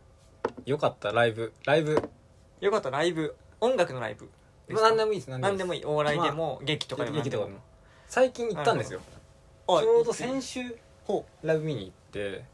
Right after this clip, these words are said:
Speaker 2: 何のライブ行ったの？
Speaker 1: それお笑いで、
Speaker 2: うん。
Speaker 1: あの、町浦ピンクっていう
Speaker 2: はい。
Speaker 1: お笑い芸人さん、漫談
Speaker 2: はいはいはい。
Speaker 1: あの、一人で十分ぐらいある、なんか、
Speaker 2: うん。
Speaker 1: エピソ-、エピソードみたいなのを喋ってく、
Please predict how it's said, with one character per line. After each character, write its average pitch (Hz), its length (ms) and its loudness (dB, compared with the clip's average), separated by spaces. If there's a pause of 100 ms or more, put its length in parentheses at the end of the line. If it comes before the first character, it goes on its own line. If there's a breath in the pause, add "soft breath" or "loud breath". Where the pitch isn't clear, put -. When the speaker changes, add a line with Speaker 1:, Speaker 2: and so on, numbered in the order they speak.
Speaker 2:
何 165 180 -6
の 165 80 -4
ラ 156 120 -4
イ 151 60 -6
ブ 147 100 -14
行 143 60 -16
っ - 40 -20
た - 80 -16
の？ - 80 -16 (100)
Speaker 1:
そ - 140 -12
れ 233 60 -4
お 170 140 2
笑 175 360 4
い 160 60 -8
で、 123 260 0
Speaker 2:
う - 80 -12
ん。 147 160 -10
Speaker 1:
あ 104 160 -8
の、 98 100 -12 (140)
町 147 280 -2
浦 202 180 2
ピ 196 160 -6
ン 180 100 -2
ク 127 100 -6
っ - 20 -4
て - 180 -14
い 98 340 -8
う 135 60 -16 (160)
Speaker 2:
は 170 160 2
い。 131 140 -6
Speaker 1:
お 113 60 -6
笑 120 240 0
い 117 60 -6
芸 110 120 -6
人 101 140 -16
さ - 100 -16
ん、 - 40 -16
漫 131 340 -4
談 147 120 2
Speaker 2:
は 156 60 2
い 147 60 -4
は 147 160 -4
い 131 60 -6
は 139 180 -4
い。 - 140 -10 (480)
Speaker 1:
あ 113 140 -8
の、 98 240 -10 (1400)
一 - 160 -4
人 180 140 0
で 180 320 4 (220)
十 131 140 -6 (140)
分 160 180 -2
ぐ 135 60 2
ら 107 100 2
い 101 60 0
あ 101 80 2
る、 95 300 -8
な 156 160 -6
ん 131 40 -10
か、 - 60 -14
Speaker 2:
う - 20 -18
ん。 - 40 -20 (720 soft breath)
Speaker 1:
エ 147 80 2
ピ 139 100 -6
ソ-、 165 300 -6
エ 208 100 -6
ピ - 120 -12
ソ 226 220 2
ー - 20 0
ド 123 80 -2
み 123 100 -4
た 120 100 -2
い - 20 -2
な 113 100 -4
の 120 80 -6
を 127 60 -4
喋 123 260 -4
っ - 20 -4
て - 220 -16
く、 - 240 -20